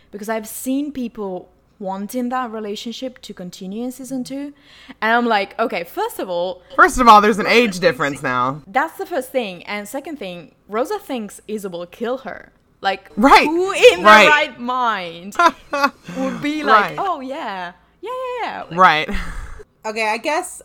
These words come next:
Speaker 3: I'm a minority here because I could be here for Rosabelle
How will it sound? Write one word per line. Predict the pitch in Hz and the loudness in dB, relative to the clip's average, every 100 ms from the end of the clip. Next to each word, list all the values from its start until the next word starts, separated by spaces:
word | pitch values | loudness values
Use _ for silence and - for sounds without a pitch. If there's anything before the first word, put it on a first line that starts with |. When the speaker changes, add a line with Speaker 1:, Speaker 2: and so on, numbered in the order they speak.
| - | -8
Speaker 3:
I'm | 175 190 190 | -6 -6 -10
a | 175 | -10
minority | 175 165 170 175 170 | -10 -8 -8 -8 -10
here | 190 175 | -8 -8
because | 160 160 180 156 147 - | -8 -12 -10 -12 -14 -10
I | 175 180 _ _ | -8 -8 _ _
could | - 277 202 160 | -8 -8 -8 -12
be | 196 185 | -10 -10
here | 208 214 214 233 | -8 -6 -6 -10
for | - 214 214 | -10 -8 -6
Rosabelle | 208 214 233 220 220 220 214 | -6 -6 -6 -8 -6 -6 -6